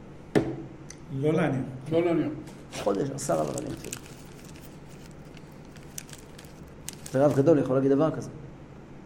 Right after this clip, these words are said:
Speaker 3: הוא איזן אותו. הוא היה פחדים, פחדים, פחדים, מה, עכשיו לא הניח תפילין, קרה משהו? עכשיו תירגע. הוא היה צריך לאזן אותו. אז האם, האם זה נכון להגיד לבן אדם לא להניח תפילין?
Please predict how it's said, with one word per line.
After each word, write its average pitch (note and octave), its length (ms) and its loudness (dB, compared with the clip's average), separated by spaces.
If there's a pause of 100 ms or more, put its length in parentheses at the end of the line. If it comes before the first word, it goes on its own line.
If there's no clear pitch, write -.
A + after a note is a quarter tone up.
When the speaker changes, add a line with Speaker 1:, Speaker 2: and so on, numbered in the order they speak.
(240)
Speaker 3:
הוא C#3 60 6
איזן F3 220 6
אותו. G#3 180 -2 (1300)
הוא C#3 80 6
היה C#3+ 100 2
פחדים, G3+ 260 4
פחדים, A3+ 260 2
פחדים, D4+ 220 0
מה, D4+ 60 2
עכשיו B3+ 160 6
לא C4+ 80 8
הניח A#3 140 4
תפילין, D3 240 0
קרה C3 240 6
משהו? A3+ 140 0 (800)
עכשיו - 180 0
תירגע. A#2+ 200 0 (1800)
הוא G3+ 140 12
היה A#3 80 12
צריך A3+ 180 6
לאזן A#3+ 280 12
אותו. A#3+ 180 6 (2750)
אז - 160 -6 (260)
האם, D#3 220 10
האם E3+ 240 10
זה E3+ 80 10
נכון D#3+ 280 6
להגיד D#3 200 6
לבן C#3 160 8
אדם D3+ 160 8
לא D3 60 8
להניח C#3+ 220 4
תפילין? A3 300 2